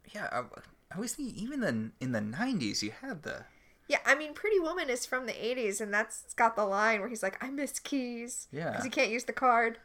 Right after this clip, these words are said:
Speaker 1: I mean, I guess it's a psychic hotel and a spa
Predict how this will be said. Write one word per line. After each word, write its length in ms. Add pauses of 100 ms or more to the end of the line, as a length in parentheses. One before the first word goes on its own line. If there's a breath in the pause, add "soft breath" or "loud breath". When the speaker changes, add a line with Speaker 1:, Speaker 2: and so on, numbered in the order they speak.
(220)
Speaker 1:
I 60
mean, 120
I 100
guess 240
it's 140
a 80
psychic 680
hotel 680
and 220
a 160 (380)
spa 840